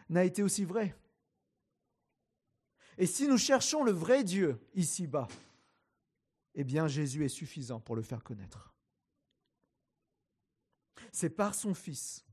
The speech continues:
que le Père a décidé de se révéler aux hommes.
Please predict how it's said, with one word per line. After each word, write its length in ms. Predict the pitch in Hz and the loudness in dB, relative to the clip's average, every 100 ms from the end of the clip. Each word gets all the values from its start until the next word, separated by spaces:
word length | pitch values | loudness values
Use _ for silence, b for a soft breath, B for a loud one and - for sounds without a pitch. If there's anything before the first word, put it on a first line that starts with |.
| _ _ _ _ _ _ _ _ _ _ _ _ _ _ _ _ | _ _ _ _ _ _ _ _ _ _ _ _ _ _ _ _
que 80 | 147 | -2
le 120 | 139 | 0
Père 300 | 135 165 156 | 2 2 4
a 60 | 143 | 0
décidé 420 | 135 - 131 143 | -2 -6 -2 0
de 100 | 127 | 0
se 140 | - | -2
révéler 340 | 120 123 123 120 | -6 -4 -4 -4
aux 220 | 117 107 | -6 -10
hommes. 160 | 110 | -16